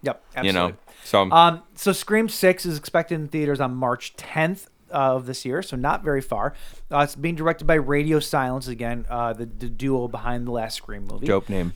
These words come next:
Speaker 1: Uh, and they also did that Ready or Not movie with Samara Weaving.
Speaker 2: Ye-
Speaker 1: So that's awesome.
Speaker 2: Yeah. Did
Speaker 1: Uh,
Speaker 2: it?
Speaker 1: Samara Weaving, by the way, I don't think I mentioned this. Samara Weaving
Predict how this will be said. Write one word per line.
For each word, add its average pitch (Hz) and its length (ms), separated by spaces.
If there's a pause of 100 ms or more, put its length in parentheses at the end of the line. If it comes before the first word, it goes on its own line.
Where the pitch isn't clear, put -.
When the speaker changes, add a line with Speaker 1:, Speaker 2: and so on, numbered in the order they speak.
(120)
Speaker 1:
Uh, 143 240
and 170 120
they 165 60
also 170 300
did 147 380
that 131 180
Ready 139 280
or 127 80
Not 120 240
movie 139 240
with 127 220
Samara 113 420
Weaving. 104 400 (880)
Speaker 2:
Ye- 98 260
Speaker 1:
So 117 320
that's 139 300
awesome. 85 380
Speaker 2:
Yeah. 90 340 (240)
Did 117 80
Speaker 1:
Uh, 185 60
Speaker 2:
it? 151 120
Speaker 1:
Samara 285 480
Weaving, 220 420
by 160 260
the 190 80
way, 151 260
I 117 60
don't 165 140
think 185 120
I 151 60
mentioned 135 360
this. - 160 (280)
Samara 185 760
Weaving 156 600